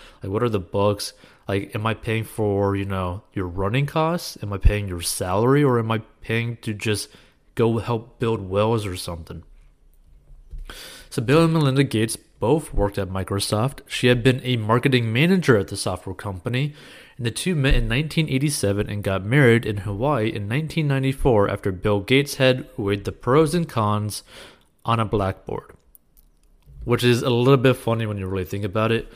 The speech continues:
but also it kinda makes sense because you also gotta think about it too. He led Microsoft. She was an employee of Microsoft. That seems like a really weird, uh,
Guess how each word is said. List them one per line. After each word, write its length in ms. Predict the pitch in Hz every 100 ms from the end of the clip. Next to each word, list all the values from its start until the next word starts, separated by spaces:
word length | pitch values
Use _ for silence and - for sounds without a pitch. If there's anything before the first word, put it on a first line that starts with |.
| - - -
but 100 | 113
also 260 | 120 127
it 60 | 120
kinda 180 | 123 110
makes 260 | 101 95
sense 260 | - 175 147
because 260 | 139 117
you 160 | 131 127
also 180 | 117 117
gotta 140 | 110
think 120 | 104
about 160 | 101 92
it 60 | -
too. 260 | 123 95 - _ _ - - - _ _ _ _ _
He 200 | 123 117
led 320 | 113 117 113
Microsoft. 960 | 110 113 113 113 - 95 90 87 - - _ - _
She 200 | - 117
was 200 | 120 104
an 60 | 107
employee 520 | - - 120 113 -
of 200 | 110 107
Microsoft. 880 | 104 110 - 98 - - 87 85 - - - - -
That 120 | 110
seems 300 | - 127 117
like 100 | 104
a 60 |
really 360 | 90 101 113 113
weird, 520 | 101 98 107 110 107
uh, 300 | 101 95 90